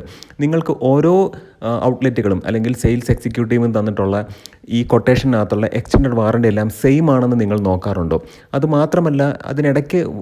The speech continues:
ഒരുപാട് പോയിന്റ്സുകൾ വരും. ഇപ്പം എന്താണ്, റിവാർഡ് പോയിന്റ് കാർഡുകൾ, അങ്ങനെയുള്ള രീതിക്കൊക്കെ കുറച്ച് കുറച്ച് ഒരു എണ്ണൂറ്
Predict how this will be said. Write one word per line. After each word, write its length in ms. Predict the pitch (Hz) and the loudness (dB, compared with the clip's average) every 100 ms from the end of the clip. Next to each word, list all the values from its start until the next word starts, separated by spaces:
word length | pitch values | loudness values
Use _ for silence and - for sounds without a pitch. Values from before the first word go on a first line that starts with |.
| - | -2
ഒരുപാട് 320 | 143 151 147 151 143 - | 0 2 2 0 -2 -2
പോയിന്റ്സുകൾ 380 | 135 135 139 139 123 | 0 2 0 2 2
വരും. 120 | 113 | 0
ഇപ്പം 160 | 127 123 | 0 0
എന്താണ്, 200 | 120 117 | -2 0
റിവാർഡ് 320 | 120 135 143 139 | 2 2 0 0
പോയിന്റ് 320 | 123 123 123 120 | 0 2 0 -2
കാർഡുകൾ, 340 | 104 107 107 104 127 | -2 -2 -2 -4 -4
അങ്ങനെയുള്ള 320 | 156 160 151 135 | -2 0 0 0
രീതിക്കൊക്കെ 400 | 131 135 131 135 - - - | 0 -2 -2 -4 -6 -8 -2
കുറച്ച് 200 | 143 151 | 0 2
കുറച്ച് 180 | 147 143 | 0 2
ഒരു 80 | 139 127 | 4 4
എണ്ണൂറ് 280 | 135 131 | 4 4